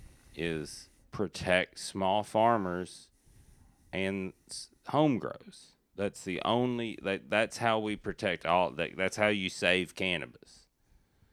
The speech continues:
Is, like, start it from the, like, getting loud about it right now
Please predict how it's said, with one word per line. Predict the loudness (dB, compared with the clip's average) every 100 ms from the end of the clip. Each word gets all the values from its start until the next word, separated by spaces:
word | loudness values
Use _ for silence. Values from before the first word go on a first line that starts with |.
| _ _ _
Is, | -6 -6 -2
like, | -2 -2 _
start | -14 0 2 2
it | 0 -4
from | -6 -4
the, | -6 -8 _ _ -8
like, | -6 -4
getting | -2 0 0 0
loud | 2 2 2
about | 0 0 0
it |
right | -4 2 2 2
now | -2 -4 -2 -4